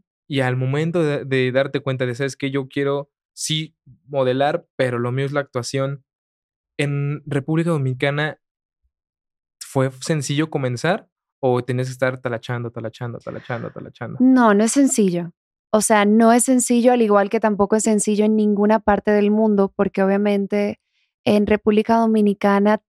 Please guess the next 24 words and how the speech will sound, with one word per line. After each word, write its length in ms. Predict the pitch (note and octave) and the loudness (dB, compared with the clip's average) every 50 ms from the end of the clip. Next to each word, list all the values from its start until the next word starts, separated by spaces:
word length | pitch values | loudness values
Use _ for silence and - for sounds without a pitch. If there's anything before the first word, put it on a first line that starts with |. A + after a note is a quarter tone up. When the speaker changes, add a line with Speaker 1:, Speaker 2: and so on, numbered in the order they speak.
| _ _ | _ _
Speaker 2:
tienen, 800 | - A3+ A3+ A3+ A3 A3 A3+ A3+ A3+ A3+ A#3+ A#3+ A#3+ A#3+ - _ _ _ _ _ _ _ _ _ _ | 0 2 4 4 4 4 4 4 4 4 2 2 0 -2 -6 _ _ _ _ _ _ _ _ _ _
han 160 | - G#3+ G#3 | -2 0 0
tenido 420 | - A#3 A3+ A3+ A3+ A3+ A#3 A#3 - | 2 2 2 4 4 2 2 0 0
como 600 | - A3+ G#3+ G3+ G3 G3 F#3+ F#3+ F#3 F#3 F#3+ F3 - | -2 -2 0 0 0 0 0 -2 -4 -4 -6 -4 -2
desde 300 | G#3 G#3 G3 F3+ G3 G3 | -2 -2 0 0 -2 -2
siempre, 580 | - - - A3+ A3+ A3 G#3+ A3 G3 - G3+ G3 | -4 -4 -2 0 2 2 2 2 2 2 2 2
desde 240 | G3 F#3 F3+ F#3+ | 2 0 0 -2
que 100 | - G3 | -4 -6
tengo 240 | - - G3+ G3+ G#3 | -6 -4 -2 -2 -2
memoria, 520 | A3 A3+ A3+ A3 G#3 G#3 G#3 G#3 G#3+ A3 - | -2 -2 0 0 0 0 0 0 0 -2 -4
como 480 | - G#3 G3+ F#3+ F#3+ F#3 F#3 F#3 F#3 | -6 -6 -4 -2 -2 -2 -2 -2 -2
a 160 | F#3 F#3+ F#3+ | 0 0 0
estos 360 | G3 G3+ - - - G#3+ - G3+ | 0 -2 -4 -6 -6 -6 -4 -4
actores, 500 | G3 - _ - F#3+ F#3+ F#3 F3+ E3+ - | -6 -4 _ -4 -2 -2 -2 -4 -4 -4
¿sabes? 340 | F#3+ F#3+ G3 G#3+ - - | -4 -4 -4 -4 -6 -10
O 40 | G3 | -12
sea, 200 | - - G3 G3 | -8 -6 -4 -4
estos 240 | F#3+ - - A#3 A3 | -4 -4 -4 -2 -2
son 140 | - G#3+ G#3+ | 0 0 0
los 140 | A3 G#3+ G#3 | 0 -2 -2
que 100 | - G3 | -2 -2
vamos 240 | F#3+ F#3+ G3 - | -2 -2 -2 -2
a 60 | G#3 G3 | -4 -4
usar. 260 | F#3 - F#3+ F#3 | -4 -6 -8 -8